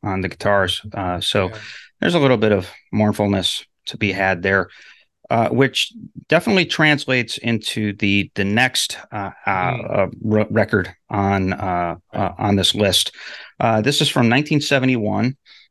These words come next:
Speaker 1: and it's called Royce Hall. And as the name suggests, it comes from a, a full show recording, solo show that Neil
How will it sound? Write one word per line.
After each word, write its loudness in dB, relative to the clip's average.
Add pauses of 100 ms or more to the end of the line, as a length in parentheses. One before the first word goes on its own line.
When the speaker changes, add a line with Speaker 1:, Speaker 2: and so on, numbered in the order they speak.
(300)
Speaker 1:
and 2
it's -4
called 0
Royce 2
Hall. 0 (800)
And 0
as -4
the -4
name 0
suggests, -2
it -6
comes 2
from 2
a, 2
a -4
full 0
show 0
recording, 0
solo 0
show -2
that -2
Neil 2